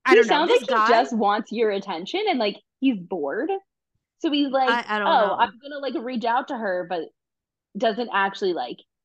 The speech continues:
Speaker 2: intend on pursuing anything or understands how to communicate with, like, humans. 'Cause, like, if
Speaker 1: I
Speaker 2: a
Speaker 1: don't
Speaker 2: friend did that to me, like, "Hey, I have a question for you," and then didn't respond, like,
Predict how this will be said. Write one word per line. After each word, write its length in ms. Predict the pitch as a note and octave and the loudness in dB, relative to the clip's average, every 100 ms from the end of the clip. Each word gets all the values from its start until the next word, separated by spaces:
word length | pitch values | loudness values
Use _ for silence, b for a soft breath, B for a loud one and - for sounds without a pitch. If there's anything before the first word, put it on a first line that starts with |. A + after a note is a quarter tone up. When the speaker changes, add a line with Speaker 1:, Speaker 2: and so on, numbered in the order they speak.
| _ _ _ _ _ _ _ | _ _ _ _ _ _ _
Speaker 2:
intend 500 | C#4+ B3+ - G3+ G#3+ | -4 -4 -6 -4 0
on 160 | A#3 A3 | 0 0
pursuing 480 | D#3+ - F4 B4+ G4+ | -6 -6 2 2 4
anything 480 | F#4 F4 D#4 D#4 C4 | 2 2 0 -2 0
or 160 | G3 | 0
understands 560 | G3 F#3+ F#3 A3+ B3 A#3+ | 0 -2 -6 -6 -6 -6
how 80 | A3 | -6
to 80 | F3 | -6
communicate 480 | F3 G#3+ G#3+ G#3 | -4 -4 0 -2
with, 80 | E3 | -2
like, 160 | E3 - _ _ _ _ _ | -8 -10 _ _ _ _ _
humans. 540 | A#3+ G#4+ A4 A4 G#4+ - _ _ _ _ _ _ - | 2 4 4 4 0 -4 _ _ _ _ _ _ 0
'Cause, 100 | C5+ | 2
like, 120 | - | 2
if 80 | G#4 | 2
Speaker 1:
I 100 | C#4 | 4
Speaker 2:
a 20 | |
Speaker 1:
don't 140 | C#4 B3 | 4 4
Speaker 2:
friend 240 | G#3 C4+ | 2 2
did 140 | D#4 G3 | 0 -2
that 180 | - | -2
to 80 | - | -4
me, 140 | G#3+ G3+ | -4 0
like, 180 | G#3 - | 0 0
"Hey, 220 | E4 D4 | -2 -2
I 120 | G#3 | -2
have 200 | G3+ A#3 | -6 -8
a 60 | A3 | -6
question 340 | F3+ - A3 | -8 -8 -10
for 80 | C4+ | -6
you," 160 | C#4 D4+ | -4 -2
and 240 | G#3+ G#3 | -2 0
then 300 | G#3+ A3 D#3+ - | 0 0 -4 -4
didn't 360 | G#3 G#3 - | 0 0 0
respond, 800 | F3+ F3+ _ - D3+ D3+ C#4+ F4 | -4 -4 _ -4 -4 -2 -2 0
like, 240 | C4+ A#3 | 2 2